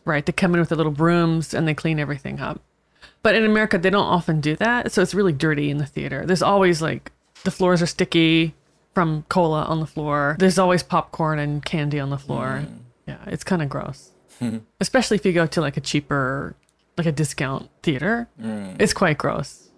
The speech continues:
Speaker 1: Yeah.
Speaker 2: そう、今回のエピソードは、日本で公開された映画について、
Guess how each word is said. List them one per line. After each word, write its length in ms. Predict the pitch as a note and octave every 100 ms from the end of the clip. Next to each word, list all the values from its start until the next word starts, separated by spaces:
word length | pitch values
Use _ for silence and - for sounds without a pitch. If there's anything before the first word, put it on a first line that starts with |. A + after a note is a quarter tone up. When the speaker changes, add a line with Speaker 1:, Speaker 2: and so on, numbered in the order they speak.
| -
Speaker 1:
Yeah. 260 | D#3+ - D#3+ _ _
Speaker 2:
そ 420 | - D3+ C#3 A#2+
う、 80 | - _
今 180 | - G#3
回 180 | F3 C3
の 280 | G#2+ G#2+ - -
エ 120 | A#2
ピ 100 | -
ソ 160 | - F#2+
ー 20 |
ド 140 | F2+
は、 260 | G2+ G#2 - _ _ _ _ _ _ - -
日 120 | D#3
本 640 | - C4 C#4 B2+ G#2+ G2 F2+
で 400 | G2+ F2 - - _ _ _ _ _
公 180 | - A#2
開 180 | A2+ G#2+
さ 80 | G#2
れ 100 | G2 - _
た 340 | - G2+ - - _ _
映 240 | A2 G#2+ G#2
画 140 | G#2
に 140 | G2
つ 200 | F#2 -
い 100 | F#2+
て、 400 | D#2+ - G2 -